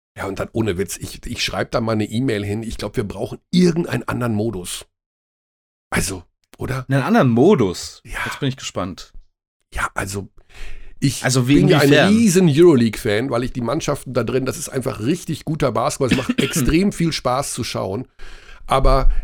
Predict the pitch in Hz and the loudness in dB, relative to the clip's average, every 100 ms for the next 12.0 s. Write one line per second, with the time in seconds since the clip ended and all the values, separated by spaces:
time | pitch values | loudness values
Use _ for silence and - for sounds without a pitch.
0 | - 110 190 170 202 - 175 151 165 - | 0 2 2 2 0 -2 -2 -2 -2 -6
1 | - - - - - - - - - - | -10 -14 -18 -8 -4 -4 -6 -14 -18 -8
2 | - 165 180 - - - - - 90 - | 0 0 0 -4 -10 -14 -20 -20 -14 -12
3 | - - - - - 175 - 180 160 160 | -12 -16 -20 -10 -2 -2 2 2 4 2
4 | 175 - 143 156 - 156 143 175 143 160 | 0 2 0 -2 -2 -2 -2 0 0 0
5 | - 151 - - - - 135 156 165 143 | 0 -2 -2 -4 -4 -4 0 4 4 4
6 | 139 - - 123 127 151 147 135 147 165 | 2 -6 -10 -12 -8 -4 -2 -2 -4 -6
7 | 147 - 143 - 139 185 165 156 - - | -8 -6 -6 -6 -4 -2 0 0 -2 -6
8 | 151 147 139 147 139 151 127 180 - 170 | -6 -4 -2 -2 -4 -4 -2 -2 2 2
9 | - 131 147 151 139 - 120 120 190 160 | 2 -2 0 0 -2 -6 -8 -6 -4 -2
10 | 160 143 131 139 175 156 - _ _ _ | -2 -2 -4 -4 -4 -6 -10 _ _ _
11 | _ - 135 165 180 - 117 - - 92 | _ -4 -2 0 -2 -8 -8 -6 -6 -10